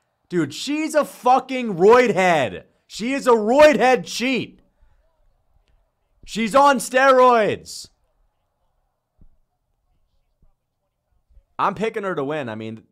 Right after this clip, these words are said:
obviously you gotta go with her to win. Hey, thank you for the five bucks. Yuri Prohaska. I appreciate the five bucks. I don't know how to read this. Um, what do Japanese people say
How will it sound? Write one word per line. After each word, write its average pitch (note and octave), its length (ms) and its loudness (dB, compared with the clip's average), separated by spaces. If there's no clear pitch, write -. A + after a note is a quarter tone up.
obviously C3 380 -8
you - 20 -14
gotta A2+ 160 -10
go A#2 120 -8
with A2 100 -10
her G2+ 80 -12
to G2 60 -12
win. G2 260 -14
Hey, A3+ 440 2
thank G#3 300 -8
you A3 80 -12
for G#3 120 -10
the G#3 80 -10
five G3+ 380 -4
bucks. - 680 -6
Yuri A3+ 320 -6
Prohaska. F#3 840 -4
I D3 80 -8
appreciate G3 540 -10
the F3+ 60 -16
five E3+ 320 -6
bucks. F3 260 -8
I E3+ 60 -8
don't F#3+ 120 -10
know F#3+ 100 -4
how F#3 120 -4
to E3+ 80 -8
read E3 260 -10
this. G2+ 340 -12
Um, C3 640 -8
what C3 220 -6
do G#3 80 -8
Japanese F3+ 520 -10
people F3+ 300 -16
say F3 480 -14